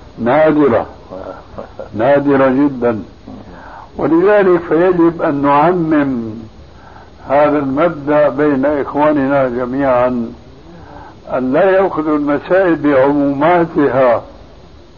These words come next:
أهل العلم يقولون:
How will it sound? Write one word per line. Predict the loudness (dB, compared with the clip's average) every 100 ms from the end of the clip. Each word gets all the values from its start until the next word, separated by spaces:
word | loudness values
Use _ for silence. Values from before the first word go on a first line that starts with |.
| -20 -20 -20 -20 -20 -20 -20 -20 -20 -20 -20 -12 -4
أهل | 0 2 2
العلم | 4 2 2 0 2
يقولون: | 0 0 -2 0 2 2